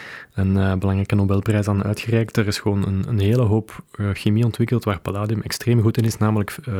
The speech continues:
fragmenten aan elkaar koppelen. Ehm, en, eh, ja, dat is, dat is, eh, ongezien in de natuur. Zo een transitiemetaal dat tussen twee,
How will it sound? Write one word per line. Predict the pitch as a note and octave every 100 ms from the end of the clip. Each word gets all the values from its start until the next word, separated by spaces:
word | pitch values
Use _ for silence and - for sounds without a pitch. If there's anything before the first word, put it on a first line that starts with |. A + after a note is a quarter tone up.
| F#2
fragmenten | G2+ G2 G#2+ G#2+
aan |
elkaar | G2 F#2 G2+ -
koppelen. | F#2+ - F#2+ - - - - -
Ehm, | - F#2 F2+ F2+ F#2 F#2 F#2 - - -
en, | B2 G2+ F#2+
eh, | F#2 F2+ F#2 G#2+
ja, | G2+ G2+
dat | G#2 G#2+
is, | F#2+ - -
dat | G2
is, | F#2+ F#2 -
eh, | G2+ G#2+ - - - - _
ongezien | - F2+ F#2 F#2+ A2
in |
de | B2
natuur. | F#2+ - F2+ F2
Zo | F2+ F#2+
een | F#2
transitiemetaal | F#2 F#2 G2+ - G#2 G2+ F#2+ F#2+
dat | F#2 - -
tussen | G#2 - G2+
twee, | - G2+